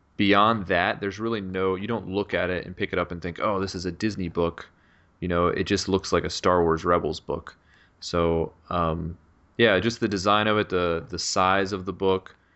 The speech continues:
um, you know, the amount, the amount of pages, it's very much matches other junior novels that have come before it. So, yeah, I don't think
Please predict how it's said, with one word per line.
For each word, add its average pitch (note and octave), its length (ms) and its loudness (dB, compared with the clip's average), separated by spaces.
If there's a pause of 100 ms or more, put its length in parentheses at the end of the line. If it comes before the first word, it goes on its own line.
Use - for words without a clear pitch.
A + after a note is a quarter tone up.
(500)
um, E2+ 560 -4
you F2 80 -8
know, E2 360 -6 (300)
the F#2 100 -2
amount, E2+ 420 -2 (360)
the F2+ 200 -4
amount E2+ 300 -2
of - 240 -8
pages, F#2 640 4
it's F#2+ 220 0
very G2 320 4
much F#2 260 0
matches F2 720 -2 (320)
other F#2 180 2
junior F2 320 -4
novels E2+ 380 0
that F2 80 -2
have E2+ 160 -2
come F2 180 -2
before F2 380 2
it. - 100 -4 (480)
So, E2+ 460 -2 (960)
yeah, F2+ 320 4 (100)
I F#2+ 100 0
don't G2+ 240 0
think G2 280 -4